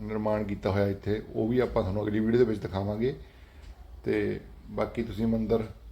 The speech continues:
ਦੇਖੋ, ਆਹ ਬਾਬਾ ਜੀ ਦੀ, ਅਹ, ਪਿਕਚਰ ਆ ਜਿਹੜੀ ਸਾਹਮਣੇ ਸਿੱਧ ਬਾਬਾ ਜੀ ਦੀ,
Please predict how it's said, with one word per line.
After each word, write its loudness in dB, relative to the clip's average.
ਦੇਖੋ, -6
ਆਹ 4
ਬਾਬਾ 6
ਜੀ 0
ਦੀ, -2
ਅਹ, -14
ਪਿਕਚਰ 2
ਆ 8
ਜਿਹੜੀ 4
ਸਾਹਮਣੇ 0
ਸਿੱਧ -4
ਬਾਬਾ 6
ਜੀ 0
ਦੀ, -4